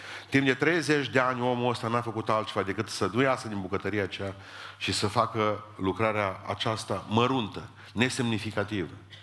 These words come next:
La un moment dat a căzut într-o stare, uh, într-o stare spirituală deosebită și Dumnezeu l-a ridicat cam la un metru de pe pământ,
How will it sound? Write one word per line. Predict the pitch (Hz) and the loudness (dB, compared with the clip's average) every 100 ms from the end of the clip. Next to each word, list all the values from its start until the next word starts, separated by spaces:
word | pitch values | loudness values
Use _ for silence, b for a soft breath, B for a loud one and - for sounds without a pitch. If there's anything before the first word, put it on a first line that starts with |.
| B B B B B | B B B B B
La | 95 | 4
un | 120 | 6
moment | 156 170 | 6 4
dat | 165 | 2
a | 165 | 2
căzut | 147 135 147 | 2 2 2
într-o | 151 139 123 | 0 2 0
stare, | - 151 139 127 120 120 - 101 | 2 2 4 4 2 2 -2 2
uh, | 98 98 90 87 - | 4 4 2 -2 -8
într-o | 98 98 95 | -6 -2 -2
stare | - 120 117 | 2 2 2
spirituală | 107 - 101 98 110 110 101 | -2 -2 0 2 2 2 2
deosebită | 101 101 - 101 85 95 104 B B B B B B B | 0 0 -4 -4 -6 -6 -12 B B B B B B B
și | - - 113 113 - 101 | -6 2 4 4 0 0
Dumnezeu | 113 120 131 | 4 4 4
l-a | 165 143 | 2 2
ridicat | 123 120 139 135 | 0 0 2 2
cam | 127 120 | 0 2
la | |
un | 110 110 | 4 4
metru | 127 117 | 2 2
de | 104 | -2
pe | 101 | 0
pământ, | 98 92 85 95 117 - | 0 0 2 0 0 -6